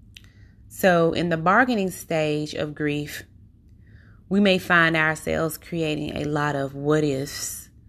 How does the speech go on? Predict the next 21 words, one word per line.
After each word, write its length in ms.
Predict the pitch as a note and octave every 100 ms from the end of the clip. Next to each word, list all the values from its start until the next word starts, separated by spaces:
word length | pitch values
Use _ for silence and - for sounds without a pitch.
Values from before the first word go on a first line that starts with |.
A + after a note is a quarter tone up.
| - - - - - -
and 240 | D3 C#3 -
only 580 | D3+ D#3 D#3 D3+ D3 -
if 600 | D3+ D3 D3 - - - - -
or 220 | D3 C#3
if 220 | - D#3 -
only 420 | - D#3+ D#3 C#3
statements. 1080 | C#3 - - C#3+ - A#2+ A2+ - - - - - - _ - - - - - - - - - - -
This 200 | F#3 F#3
is 120 | G#3+
not 240 | F#3+ F#3 F#3
uncommon. 840 | F#3 F3+ G3 A3+ F#3+ D3+ D#3 F3 - - - - - - - - - -
It's 180 | F3+ -
also 460 | F3+ A#3 C4+ G#3+ F#3
not 220 | E3+ E3+
uncommon 520 | E3 - F3+ E3+ E3
for 260 | - E3 D#3+
people 680 | G3+ F#3 - E3+ E3 E3
who 300 | E3 E3+ E3
have 300 | F3 F3 D3+
religious 760 | D#3 D3+ E3 F3+ E3+ D#3+ D#3+ -
beliefs 800 | E3 D3+ D3+ C#3+ D3 - -